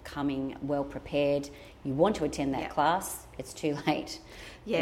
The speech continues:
Speaker 1: It's done and dusted,
Speaker 2: Yeah.
Speaker 1: and, you know.
Speaker 2: We did have a couple of people that, that actually came back the second
Speaker 1: The second
Speaker 2: day.
Speaker 1: day, true.
Speaker 2: Um, when they saw what was happening
Speaker 1: Mm-hmm.
Speaker 2: on the first day, or the f-, first day that they attended. I mean,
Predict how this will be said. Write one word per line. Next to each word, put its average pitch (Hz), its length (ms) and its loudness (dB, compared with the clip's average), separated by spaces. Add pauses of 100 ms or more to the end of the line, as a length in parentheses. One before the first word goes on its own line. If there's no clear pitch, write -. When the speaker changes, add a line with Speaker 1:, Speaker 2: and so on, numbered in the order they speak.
(160)
Speaker 1:
It's 156 60 2
done 147 200 6
and 139 120 4
dusted, 160 580 0
Speaker 2:
Yeah. 151 280 -2
Speaker 1:
and, 139 340 -2 (180)
you - 120 -6
know. 87 200 -8 (640)
Speaker 2:
We 320 120 4
did 427 180 4
have 254 160 4
a 240 60 -4
couple 226 280 -2
of 214 100 -4
people 226 400 -2
that, - 440 0
that - 400 0
actually 190 340 0
came 180 240 -4
back 175 280 -4
the - 60 -10
second 190 340 4
Speaker 1:
The 165 80 0
second 170 260 8
Speaker 2:
day. - 20 4
Speaker 1:
day, 127 300 2
true. 156 280 8 (120)
Speaker 2:
Um, 185 440 6
when 185 120 4
they 180 120 2
saw 185 280 0
what 185 200 0
was 180 100 -4
happening 185 480 -2
Speaker 1:
Mm-hmm. 208 320 2 (300)
Speaker 2:
on 170 200 -2
the 165 80 -4
first 190 280 2
day, 151 140 2
or 156 120 2
the 165 80 0
f-, 160 200 -8
first 165 300 2
day 156 140 4
that 156 140 -4
they 160 160 2
attended. 190 720 -2
I - 60 -4
mean, 160 360 -2